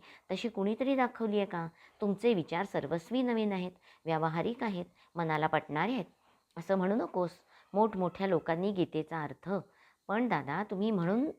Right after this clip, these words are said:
सांगत नाही, गीतेमधला सूक्ष्म खरा अर्थ तुम्ही सांगितला." शास्त्रींनी कोणतंच मतप्रदर्शन केलं नाही.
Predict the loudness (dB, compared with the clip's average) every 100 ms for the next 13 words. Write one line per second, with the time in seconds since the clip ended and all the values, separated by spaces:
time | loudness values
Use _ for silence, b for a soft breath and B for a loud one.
0 | _ -8 -4 -2 -4 -8 -12 B B B
1 | -4 -2 0 0 0 0 -4 -2 -4 -4
2 | -8 -6 -6 -6 -4 0 0 -2 -8 -8
3 | -6 -6 -6 -6 -6 -6 -10 -10 B B
4 | B B B -2 -2 0 0 0 2 0
5 | -2 -4 -4 -6 -6 -6 -4 -2 -2 -4
6 | -6 -8 -6 -4 -6 -8